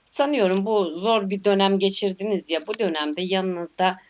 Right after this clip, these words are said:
olmayan ya da yanınızda olduğunu sandığınız insanların gerçek yüzlerini gördünüz belki de.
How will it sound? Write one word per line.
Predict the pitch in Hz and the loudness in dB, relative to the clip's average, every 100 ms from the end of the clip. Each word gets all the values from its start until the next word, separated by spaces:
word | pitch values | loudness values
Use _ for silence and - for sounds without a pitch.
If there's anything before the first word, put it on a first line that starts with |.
| _ - | _ -10
olmayan | - 220 175 147 147 160 185 | -4 -2 0 -2 -2 0 0
ya | 202 | 2
da | 202 | 2
yanınızda | 190 185 196 190 190 220 | 2 2 2 0 -2 -4
olduğunu | 170 180 170 170 170 | -4 -6 -4 -6 -6
sandığınız | - 185 180 170 170 170 - | -4 -4 -4 -4 -4 -6 -8
insanların | 180 180 185 185 180 185 190 | -8 -4 -4 -2 -4 -2 0
gerçek | 180 175 208 196 | 0 -2 -6 -10
yüzlerini | 170 156 160 180 | -10 -6 -4 -2
gördünüz | 185 160 147 143 131 | -2 -2 -6 -10 -8
belki | 143 135 151 | -10 -8 -6
de. | 165 | -6